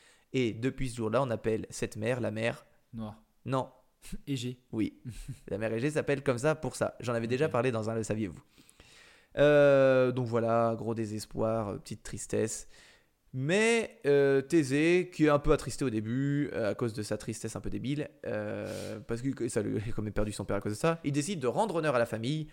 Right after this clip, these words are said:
Speaker 1: en tuant les cinquante cousins chiants et il devient le roi d'Athènes. Alors après, vie classique de super-héros, il participe aux guerres contre les Amazones avec son poteau Hercule,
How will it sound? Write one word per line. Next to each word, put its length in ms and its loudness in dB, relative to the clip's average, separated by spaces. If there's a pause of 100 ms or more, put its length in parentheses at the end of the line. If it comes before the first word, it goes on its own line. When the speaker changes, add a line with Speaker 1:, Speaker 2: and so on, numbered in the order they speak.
(120)
Speaker 1:
en 140 4
tuant 260 2
les 80 2
cinquante 420 0
cousins 260 -2
chiants 380 4 (320)
et 100 4
il 80 2
devient 440 -2
le 160 -4
roi 260 2
d'Athènes. 460 -4
Alors 200 6
après, 440 2 (380)
vie 240 -4
classique 480 0
de 100 -2
super-héros, 880 4
il 160 0
participe 560 -2
aux 80 -2
guerres 300 4
contre 240 -4
les 160 0
Amazones 500 0
avec 260 0
son 140 -8
poteau 300 -2
Hercule, 500 2